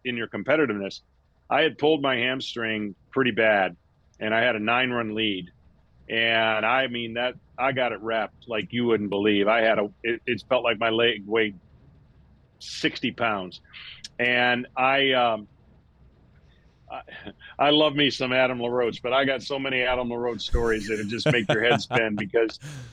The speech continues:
Speaker 1: he just, he, he was there, but sometimes he wasn't. And I told him, I said, "I can't cover first. You have to get to everything. Do you understand?" He goes, "Yes, I understand."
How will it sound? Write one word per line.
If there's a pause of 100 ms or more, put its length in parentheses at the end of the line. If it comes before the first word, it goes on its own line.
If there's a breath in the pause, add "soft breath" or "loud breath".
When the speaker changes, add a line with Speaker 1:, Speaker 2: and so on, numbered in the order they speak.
(100)
Speaker 1:
he
just, (120)
he, (360)
he
was
there,
but
sometimes
he
wasn't.
And
I
told
him,
I
said,
"I
can't
cover
first. (420)
You
have
to
get
to
everything.
Do
you
understand?"
He
goes,
"Yes,
I
understand."